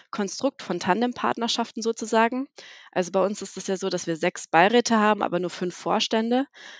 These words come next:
Deshalb ist ein Beirat Beiratssprecher, der organisiert sozusagen, ähm, ja, das Geschehen im Beirat. Das ist aktuell Jan.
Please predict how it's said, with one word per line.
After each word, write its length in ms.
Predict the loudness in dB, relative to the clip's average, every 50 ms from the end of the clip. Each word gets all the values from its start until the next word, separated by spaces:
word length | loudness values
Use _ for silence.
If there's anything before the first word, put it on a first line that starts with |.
| -8 -4
Deshalb 240 | -2 0 0 0 -2
ist 240 | -2 -6 -2 2 4
ein 240 | 6 6 6 4 6
Beirat 480 | 6 8 8 8 8 6 6 4 2
Beiratssprecher, 840 | 2 4 4 6 4 4 2 0 -2 0 0 0 0 2 2 2 2 4
der 320 | 4 4 4 4 4 0
organisiert 480 | -4 -8 -8 -8 -8 -6 -6 -8 -8 -8
sozusagen, 640 | -12 -14 -14 -10 -4 0 2 2 2 2 0 -4 -8 -10 -16 -20 -20 -20 -20 -16 -8 -4
ähm, 420 | -2 -2 -2 -2 -6 -8 -8 -12 _ _
ja, 260 | -4 -2 -2 -2 -4 -6 _ _ _ _ _ _ _ _ _ _ -4
das 280 | -2 -2 -4 -4 -12
Geschehen 480 | -8 -4 -4 -2 -2 0 2 0 0 0
im 180 | -2 -4 -4 0
Beirat. 520 | 2 2 2 4 4 4 2 2 0 -4 -8
Das 140 | -8 -8 -8
ist 140 | -8 -8 -8
aktuell 320 | -8 -8 -6 -4 -2 0
Jan. 380 | 2 4 4 4 4 2 -2